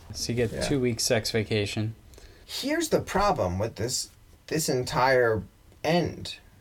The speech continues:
Speaker 2: This is where it doesn't connect with the stereotype of James Bond. He doesn't actually have sex with her.
Speaker 1: Yeah.
Speaker 2: And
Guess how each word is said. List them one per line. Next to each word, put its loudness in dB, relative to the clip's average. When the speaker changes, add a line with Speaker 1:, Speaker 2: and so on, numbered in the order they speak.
Speaker 2:
This 4
is 0
where 4
it -2
doesn't 2
connect -4
with -6
the 0
stereotype 0
of -4
James -2
Bond. -2
He -4
doesn't 0
actually 0
have -4
sex -2
with -4
her. -2
Speaker 1:
Yeah. 2
Speaker 2:
And -4